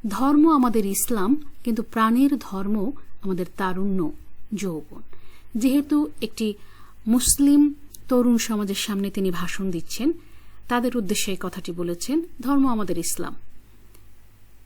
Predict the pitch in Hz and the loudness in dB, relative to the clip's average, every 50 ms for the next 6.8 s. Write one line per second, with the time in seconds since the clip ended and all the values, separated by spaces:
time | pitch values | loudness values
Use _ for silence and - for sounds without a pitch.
0 | - - - - - - - - 226 214 262 - - - 220 208 214 214 226 240 | -20 -20 -20 -20 -20 -8 -2 -2 0 0 0 0 0 0 0 2 2 2 4 4
1 | 247 233 - - - 202 202 202 202 196 196 196 190 202 220 302 - - - - | 4 2 2 4 2 4 2 2 2 0 0 -2 -2 0 0 0 -2 -4 -8 -12
2 | - - - - - - - - - - - - - - 254 254 277 285 294 302 | -12 -10 -10 -10 -10 -12 -14 -16 -18 -16 -14 -10 -4 -2 0 4 6 8 8 8
3 | 302 320 302 240 185 175 - - 226 240 277 269 262 277 208 165 - - - - | 8 6 6 4 2 0 -2 0 2 2 4 4 4 4 2 2 0 -2 -4 -4
4 | - - - - - - - - - - - - - - - - - 208 214 220 | -6 -8 -10 -10 -16 -16 -16 -18 -18 -20 -20 -20 -20 -18 -14 -8 -2 0 0 2
5 | 262 311 339 - - 240 220 196 190 - 240 - - - 247 220 254 226 254 254 | 2 0 -2 -2 -4 -4 -4 -4 -2 -2 -2 -2 0 -2 0 0 0 0 0 0
6 | 247 233 214 - 262 254 254 262 269 269 269 269 269 285 339 359 | 0 0 -2 -2 -2 0 2 4 6 8 8 8 8 8 4 2